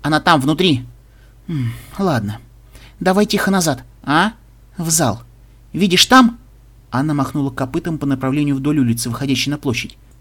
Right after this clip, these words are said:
Пегасочка посмотрела туда и увидела пони, жеребца-единорога зеленой масти, мечущегося от дома к дому. "Он идет сюда.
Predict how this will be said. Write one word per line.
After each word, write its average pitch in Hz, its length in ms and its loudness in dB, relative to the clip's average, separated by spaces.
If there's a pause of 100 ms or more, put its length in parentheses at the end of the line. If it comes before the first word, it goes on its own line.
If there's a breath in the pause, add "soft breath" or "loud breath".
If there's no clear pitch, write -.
(140)
Пегасочка 131 540 0
посмотрела 127 520 -2
туда 127 340 -4
и 135 160 -4
увидела 147 400 -2
пони, 143 400 -4 (240 soft breath)
жеребца-единорога 143 1040 2
зеленой 131 340 4
масти, 156 420 -2 (280 soft breath)
мечущегося 131 760 2
от 120 100 -2
дома 147 220 2
к 151 80 -6
дому. 131 300 2 (540)
"Он 127 240 -4
идет 120 200 -4
сюда. 135 360 -2